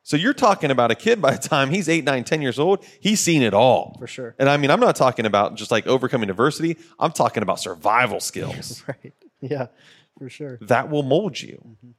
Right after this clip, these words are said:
Speaker 1: That will mold you. And now I look at him. He's a successful firefighter paramedic. He's a successful realtor. He's a successful <laughs> business owner.
Speaker 2: Yeah.
Speaker 1: The guy's very successful.
Speaker 2: Mm-hmm.
Speaker 1: And, you know, a lot of people may look at him and say, "Oh, man, that's fantastic."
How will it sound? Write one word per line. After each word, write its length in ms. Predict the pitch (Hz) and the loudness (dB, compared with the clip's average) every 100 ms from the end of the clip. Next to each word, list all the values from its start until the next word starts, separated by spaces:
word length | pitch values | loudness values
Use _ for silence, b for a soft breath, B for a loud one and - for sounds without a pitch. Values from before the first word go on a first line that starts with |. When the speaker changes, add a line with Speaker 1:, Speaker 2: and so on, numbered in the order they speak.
| _ 101 | _ -6
Speaker 1:
That 180 | 104 107 | -4 -2
will 120 | 123 | -4
mold 280 | 143 214 190 | -4 -4 -6
you. 140 | 98 - | -8 -4
And 140 | 110 | 0
now 160 | 123 185 | 2 4
I 100 | 185 | 4
look 220 | 127 110 | 2 -2
at 60 | 78 | -4
him. 220 | 98 123 | -4 -2
He's 180 | 127 78 | -4 -8
a 160 | - | -12
successful 420 | - 104 120 - 117 | -12 -2 -2 -2 -2
firefighter 400 | 104 98 101 98 | 0 0 0 0
paramedic. 540 | 104 87 92 139 - b b | -2 -2 -2 -2 -6 b b
He's 120 | 117 | -10
a 60 | 92 | -8
successful 560 | - 101 143 151 110 92 | -8 -2 0 0 0 0
realtor. 460 | 92 92 113 143 B B | 0 0 0 -4 B B
He's 140 | 120 98 | -10 -8
a 40 | |
successful 600 | - - - 175 - 151 | -10 -8 0 2 2 -2
<laughs> 140 | 110 113 | 0 0
business 420 | 185 160 147 - | 0 0 -2 -2
owner. 360 | 107 98 117 160 | 0 0 -2 -4
Speaker 2:
Yeah. 60 | 113 B B _ | -10 B B _
Speaker 1:
The 60 | 147 | 0
guy's 220 | 156 139 | 0 0
very 480 | 110 123 127 135 135 _ | 0 2 2 0 -4 _
successful. 960 | - 143 - 247 285 - - 107 - - _ | -8 -6 -2 2 2 0 -6 -8 -10 -16 _
Speaker 2:
Mm-hmm. 260 | _ 110 _ _ _ _ - 151 | _ _ _ _ _ _ -2 0
Speaker 1:
And, 100 | 160 | 4
you 60 | |
know, 120 | 160 | 4
a 40 | 143 | 4
lot 220 | 147 208 | 4 4
of 60 | 202 | 2
people 220 | 170 156 | -2 0
may 140 | 156 | 2
look 220 | 135 143 120 | 2 0 0
at 80 | |
him 120 | 135 143 | 0 0
and 80 | 139 | 0
say, 120 | 147 | 2
"Oh, 140 | 170 156 | 4 2
man, 160 | 156 | 0
that's 120 | 160 - | -2 -4
fantastic." 680 | 110 - 180 226 - 90 | -6 -4 -4 -4 -6 -10